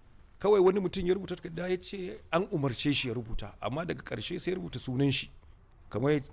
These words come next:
ya ce an umarce ni in gaya muku cewa an rage abu kaza zuwa kaza, to maimakon ya ce wani ne ya umarce ni daga ƙarshe, abin da bature ake kira a wurin aiki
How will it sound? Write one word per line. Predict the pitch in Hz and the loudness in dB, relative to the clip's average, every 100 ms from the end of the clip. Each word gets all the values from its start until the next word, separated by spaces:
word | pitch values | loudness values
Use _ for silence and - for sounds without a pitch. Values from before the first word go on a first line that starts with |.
| - | -10
ya | 135 | -6
ce | 139 151 | -4 -4
an | 143 | -4
umarce | - 113 107 156 | -4 -6 -4 -2
ni | 151 165 | -2 -4
in | 120 | -8
gaya | 120 143 | -6 -4
muku | 135 - | -6 -10
cewa | - - 127 127 | -10 -6 -4 -4
an | - 170 180 - - - - | -4 -6 -10 -16 -18 -12 -2
rage | 139 127 | 0 0
abu | - 147 | -6 -8
kaza | 143 151 139 | -8 -4 -2
zuwa | 151 131 | 0 -2
kaza, | 117 165 - - - - | -2 -4 -4 -20 -20 -12
to | 131 | -8
maimakon | 147 160 208 | -6 -4 -6
ya | |
ce | - | -4
wani | 151 147 165 147 | 0 4 6 4
ne | 139 | 2
ya | 135 139 | 2 0
umarce | - 120 110 104 127 | 0 0 0 2 2
ni | 117 | 2
daga | 117 120 | 0 -4
ƙarshe, | 104 107 127 107 - - - - - | -4 -2 0 -2 -6 -20 -20 -16 -8
abin | 107 135 | -2 0
da | - | -2
bature | - 131 147 | -2 -4 -4
ake | 139 - 123 | -4 -6 -6
kira | 127 135 | -4 -4
a | - | -4
wurin | 120 120 | -6 -6
aiki | 135 143 | -8 -10